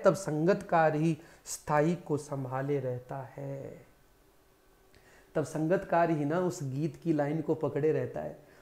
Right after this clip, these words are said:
वही उसको याद दिलाता, याद दिलाती तुरंत वो पकड़ लेता हो जा करके। नहीं पकड़ाए तो गाना अधूरा ही रह जाएगा, है ना? जैसे समेटता हो मुख्य गायक का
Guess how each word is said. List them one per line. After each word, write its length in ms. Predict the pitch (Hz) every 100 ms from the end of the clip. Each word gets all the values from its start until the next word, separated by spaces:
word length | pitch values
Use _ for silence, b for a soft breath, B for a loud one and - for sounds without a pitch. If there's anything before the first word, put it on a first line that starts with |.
| b
वही 220 | 143 175
उसको 280 | 185 180 175
याद 220 | 156 160
दिलाता, 380 | 151 151 151 160
याद 220 | 147 147
दिलाती 320 | 139 147 139
तुरंत 320 | 143 180 180 143
वो 120 | 139 - -
पकड़ 200 | 143 139
लेता 260 | 127 123 123
हो 100 | 117
जा 120 | 113
करके। 260 | 110 - - - - - _ _ - - - _ _ _ _ _ _ _ _ _ _ - - 147
नहीं 200 | 156 202
पकड़ाए 360 | 190 175 165 160
तो 500 | 165 185 190 - -
गाना 260 | 135 165 160
अधूरा 280 | 143 139
ही 80 | 160
रह 140 | 156 131
जाएगा, 360 | 139 139 131 - - - - -
है 60 | 147
ना? 380 | 247 302 - - b b b b b b _ -
जैसे 460 | 131 151 147 - 156
समेटता 640 | - 143 151 156 - 185
हो 260 | 175 143 151
मुख्य 440 | 139 151 - -
गायक 440 | 131 131 131 139 -
का 120 | -